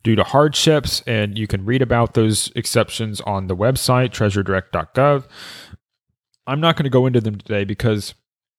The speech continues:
my general takeaway was you can't plan for those exceptions, and those exceptions don't necessarily align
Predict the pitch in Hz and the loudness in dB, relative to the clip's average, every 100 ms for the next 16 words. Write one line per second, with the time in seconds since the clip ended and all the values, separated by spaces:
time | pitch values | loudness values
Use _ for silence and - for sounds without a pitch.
0 | _ _ _ _ _ - - 110 127 165 | _ _ _ _ _ -20 -12 -2 2 4
1 | 135 139 123 - 113 117 107 107 101 101 | 4 0 -2 0 0 2 2 2 2 0
2 | 98 - - - 117 139 - 160 143 - | -2 -4 -16 -8 -2 0 2 0 2 0
3 | 147 143 131 131 127 113 - 120 - 120 | 2 0 4 4 4 2 0 -2 -2 -6
4 | 113 107 131 123 - 143 107 135 117 104 | -4 2 2 2 0 -2 -2 -4 -2 2
5 | 131 - 139 - 123 131 127 117 120 107 | 0 2 -2 0 0 0 0 0 0 -2
6 | 101 104 113 110 101 98 | 0 0 2 0 0 -4